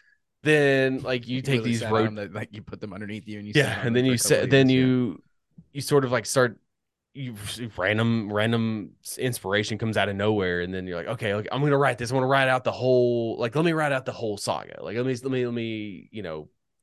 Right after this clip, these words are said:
Speaker 1: th-, let me hit these points, like, boom, boom, boom, bullet points. Like, l-, let's, let's get a general outline of, like, what would happen hypothetically in this situation that would never come true.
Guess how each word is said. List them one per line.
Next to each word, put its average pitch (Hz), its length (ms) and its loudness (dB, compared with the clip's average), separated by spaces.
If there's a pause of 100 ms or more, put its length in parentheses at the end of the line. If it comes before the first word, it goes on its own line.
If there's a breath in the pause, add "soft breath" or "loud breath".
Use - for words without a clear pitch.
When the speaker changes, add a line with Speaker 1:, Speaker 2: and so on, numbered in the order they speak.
(140)
Speaker 1:
th-, 110 160 -6
let 127 80 -4
me 123 80 -2
hit 135 220 -2
these 113 160 -6
points, 131 460 0
like, 113 160 -4
boom, 117 160 -2
boom, 107 160 -4
boom, 110 180 -2
bullet 107 240 0
points. 107 300 -6
Like, 98 160 -8
l-, 110 240 -8
let's, 117 340 -6
let's 120 200 -12
get 127 200 0
a - 40 -6
general 104 280 -4
outline 95 440 -2
of, 87 120 -10
like, 82 320 -6 (220 soft breath)
what 139 360 2
would 117 120 -4
happen 104 360 -2 (160)
hypothetically 107 840 2
in 95 100 -2
this 95 100 -2
situation 98 580 -4
that 90 100 -4
would 92 120 -6
never 95 280 -2
come 87 260 -10
true. 107 480 -2